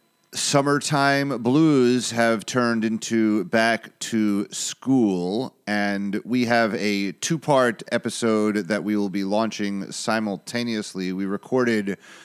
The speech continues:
one of the most influential, if not the most influential voices in all of lithium over the past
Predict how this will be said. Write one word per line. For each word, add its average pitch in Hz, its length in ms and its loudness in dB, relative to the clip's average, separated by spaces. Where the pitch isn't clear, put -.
one 113 200 2
of 101 140 -2
the 107 160 0
most 110 420 -2
influential, 113 800 -2
if 98 140 -6
not 98 240 -4
the 113 160 -2
most 107 300 -2
influential 98 580 -4
voices 101 680 -2
in 95 200 -2
all 110 360 0
of 87 140 -4
lithium 98 540 -2
over 92 280 -4
the 90 60 -4
past 95 560 -6